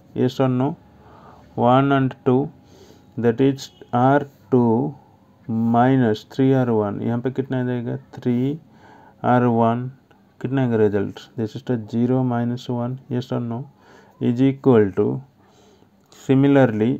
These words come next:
यहाँ पे कितना आ जाएगा? वन, ज़ीरो, ज़ीरो, वन, यस। कितना आ जाएगा यहाँ पे रिजल्ट? That is, यहाँ पे आ जाएगा माइनस वन ज़ीरो, ठीक है, वन ज़ीरो and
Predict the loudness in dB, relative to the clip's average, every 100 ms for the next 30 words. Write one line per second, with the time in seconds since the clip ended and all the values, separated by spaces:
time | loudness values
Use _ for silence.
0 | -4 0 2 0 -2 -2 -2 0 0 -2
1 | -2 0 0 0 0 0 0 2 2 2
2 | 2 2 2 0 -6 -4 0 0 -2 -8
3 | -18 -20 _ _ -6 -2 0 0 0 -2
4 | -4 -4 -4 -4 -8 -12 -20 _ _ -20
5 | -20 -20 _ 0 0 2 0 0 -2 -2
6 | 0 0 0 -2 -2 -2 0 0 2 2
7 | 0 -2 -8 -16 -16 -18 -8 -4 0 0
8 | 0 -2 0 0 2 2 0 -10 _ _
9 | _ _ _ _ _ -2 0 0 -4 _
10 | _ _ -20 _ _ _ _ -2 2 2
11 | 2 0 0 2 2 0 -8 _ _ _
12 | _ -6 -2 -2 -2 -4 -8